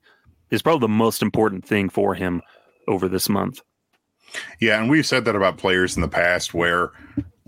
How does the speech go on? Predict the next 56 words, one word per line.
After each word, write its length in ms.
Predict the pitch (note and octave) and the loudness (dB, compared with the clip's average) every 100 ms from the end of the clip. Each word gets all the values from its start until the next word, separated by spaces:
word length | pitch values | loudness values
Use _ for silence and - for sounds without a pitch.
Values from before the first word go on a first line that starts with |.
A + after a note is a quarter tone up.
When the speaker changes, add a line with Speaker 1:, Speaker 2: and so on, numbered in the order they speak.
| - B2 | -8 -4
Speaker 2:
really 400 | F#2+ B2 A#2 A2+ | 0 2 2 2
what 200 | A2 G#2+ | 0 0
you 80 | |
need 140 | G#2 G2 | 0 0
to 60 | |
be 100 | G2 | -2
focusing 420 | F2+ G2+ F2+ - F#2 | -2 -2 -2 0 0
on 300 | F2 E2 D2+ | 0 0 0
dialing 440 | E2+ F2+ F2+ F2 | 0 0 -2 -2
in 100 | E2+ | -2
is 140 | E2 D#2+ | -2 -2
that 200 | D#2 - | -4 -2
plate 220 | G#2+ F2+ | -2 -2
approach 420 | - F2+ E2 - | -2 -4 -2 -4
and 140 | E2 | -6
putting 220 | - F2 E2 | -4 -4 -4
the 80 | |
ball 200 | D2+ D#2+ | -4 -4
in 80 | D2+ | -4
play. 280 | C#2 F2 D2+ | -4 -2 -2
The 100 | D2 | -2
power 260 | C3+ D3 A2 | -2 -2 -2
comes 500 | B2 E2+ C2+ - - - | -2 -2 -4 -12 -12 -6
as 200 | G2 F#2+ | -4 -2
you, 180 | G#2 - | -2 0
as 220 | G2 F#2 | -2 -2
you 60 | F#2 | -4
start 280 | - B2 - | -2 -4 -2
putting 220 | B2+ G#2+ | -2 -2
the 60 | |
ball 260 | F2+ G2+ G2+ | -2 0 0
in 100 | F#2 | -2
play 240 | - G#2 | -2 -2
more 240 | F#2 F2+ F2 | 0 0 0
and 120 | E2+ | 0
more, 300 | F#2+ E2+ D#2+ - - | 0 -2 -6 -12 -6
your 160 | F#2 F#2+ | -4 -2
power 380 | - G2 F#2+ | -2 0 0
is 80 | F2+ | -2
gonna 200 | - D#2+ | -2 -4
get 220 | D2+ D#2 - | -2 -4 -6
there. 280 | D#2 B1 - - - - | -8 -8 -12 -16 -8 -2
And 100 | G#2 | -2
that's 180 | G#2 | -2
definitely 440 | - A#2+ A#2 F#2+ F#2 | -2 -2 -2 -2 -2
true 200 | - F#2 | 0 -2
of 100 | E2 | -2
a 40 | |
guy 180 | D#2 E2+ | -2 -2
like 200 | D#2 D2+ | -2 -4
Goodman. 380 | F#2 D#2+ D#2+ E2 | -4 -4 -4 -2
And 160 | F2+ F2 | -2 -2
we 80 | |
saw 300 | E2+ G#2 F2+ | 0 0 2
it 120 | F2 - | 0 -6
for, 420 | - F#2+ E2+ D#2+ | -8 -2 0 0